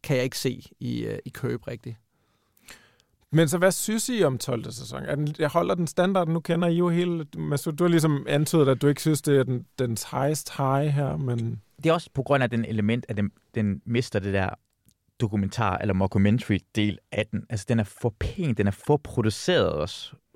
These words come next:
Speaker 3: for
Speaker 2: Ah,
Speaker 3: mig.
Speaker 2: okay, altså de andre så, de så mere skitsagtige, sådan mere rodet ud,
Speaker 1: Ja, det er
Speaker 2: øh,
Speaker 1: jo
Speaker 2: i
Speaker 1: de grimmeste
Speaker 2: udtrykket.
Speaker 1: T V-serier, der nogensinde er lavet på en eller anden måde.
Speaker 3: Ja.
Speaker 1: Ja.
Speaker 3: Men det, det skal en god, altså, på en eller anden måde synes jeg, at comedy skal tilbage. Altså,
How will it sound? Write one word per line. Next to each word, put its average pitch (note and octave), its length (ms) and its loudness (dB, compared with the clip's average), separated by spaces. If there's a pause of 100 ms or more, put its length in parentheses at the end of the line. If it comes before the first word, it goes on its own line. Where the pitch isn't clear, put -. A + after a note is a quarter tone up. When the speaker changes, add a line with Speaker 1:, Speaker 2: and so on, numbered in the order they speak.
(120)
Speaker 3:
for - 120 -10
Speaker 2:
Ah, F#2+ 60 2
Speaker 3:
mig. F2 220 2
Speaker 2:
okay, D#3+ 160 0
altså C3+ 200 6
de C3+ 200 0
andre C#3+ 200 4
så, - 320 -6 (220)
de D#3+ 120 -8
så - 220 -4
mere C#3 180 2
skitsagtige, C#3 600 -4
sådan B2 120 -2
mere C#3 100 4
rodet D3 400 4
ud, D3 260 0 (140)
Speaker 1:
Ja, - 80 -4
det B2 100 0
er A#2 100 0
Speaker 2:
øh, - 80 -2
Speaker 1:
jo C3+ 40 0
Speaker 2:
i C#3 40 2
Speaker 1:
de C#3+ 60 2
grimmeste C#3+ 300 4
Speaker 2:
udtrykket. C#3 100 2
Speaker 1:
T C#3 120 0
V-serier, - 380 4
der D#3 160 4
nogensinde E3+ 380 2
er - 60 -4
lavet D#3 200 4
på - 80 2
en - 100 2
eller D#3 140 8
anden D3+ 100 4
måde. D#3+ 340 10
Speaker 3:
Ja. D3 100 -4 (460)
Speaker 1:
Ja. B2+ 160 4 (280)
Speaker 3:
Men D#3 160 0
det, G3 280 0
det F#3 120 4
skal - 180 0
en G3 100 4
god, G3 180 4 (220)
altså, - 160 -2 (840)
på E3+ 60 4
en - 20 6
eller G#3+ 120 2
anden C3+ 120 4
måde A#2 80 6
synes A2+ 200 0
jeg, A2 40 2
at A2 60 2
comedy C3 280 0
skal A#2 180 -4
tilbage. G#2+ 520 0
Altså, G#2 180 -4